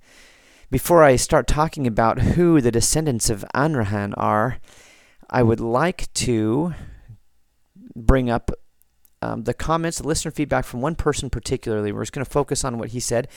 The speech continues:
There have been others of you. By the way, if you had reached out to me on Facebook and, um, shared something with me to read, which a few of you did,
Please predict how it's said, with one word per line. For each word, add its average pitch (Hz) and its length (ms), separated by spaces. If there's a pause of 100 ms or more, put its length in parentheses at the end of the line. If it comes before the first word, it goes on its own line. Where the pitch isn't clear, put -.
(240)
There 147 80
have 139 80
been 120 120
others 139 300
of 110 100
you. 120 160
By 143 220
the 170 100
way, 117 260 (280)
if - 160
you 156 300
had 131 240
reached 123 280
out 117 160
to - 80
me 117 120
on 107 100
Facebook 120 500 (100)
and, 110 420 (640)
um, 104 480 (680)
shared 156 340
something 123 260
with 123 160
me 139 80
to 110 100
read, 120 220
which 147 140
a 113 60
few 135 260
of 139 100
you 117 80
did, 107 340